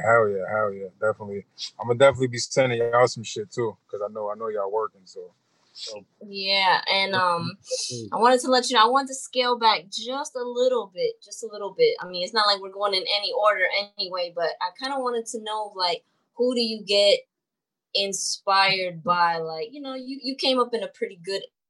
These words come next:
Speaker 2: era of music, but it could be current and it could be also, you know, from people in the past. But what inspires you? What producers, aside from Alchemist,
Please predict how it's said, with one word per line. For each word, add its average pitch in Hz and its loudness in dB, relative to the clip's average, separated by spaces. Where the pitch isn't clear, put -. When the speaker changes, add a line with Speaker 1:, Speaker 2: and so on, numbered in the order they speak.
Speaker 2:
era 180 6
of 165 -8
music, 170 -8
but 165 -2
it 233 0
could 320 -4
be 277 -4
current 277 0
and 196 -6
it 220 -6
could 202 0
be 196 -2
also, 190 2
you 190 -16
know, 175 -10
from 170 -12
people 180 -8
in 170 -2
the 156 -6
past. 180 4
But 180 0
what 214 0
inspires 196 -2
you? 185 -12
What 214 4
producers, 202 -6
aside 220 2
from 240 -6
Alchemist, 214 -2